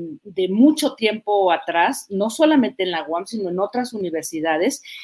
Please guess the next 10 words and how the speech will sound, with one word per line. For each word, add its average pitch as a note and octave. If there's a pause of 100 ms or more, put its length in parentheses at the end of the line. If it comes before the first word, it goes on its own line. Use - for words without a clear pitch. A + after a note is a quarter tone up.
(220)
Y C4+
he D#4
tenido E4+
oportunidad, A3+
Julio, B3
de B3+
conversar G#3
con A3
las F3
colectivas, G#3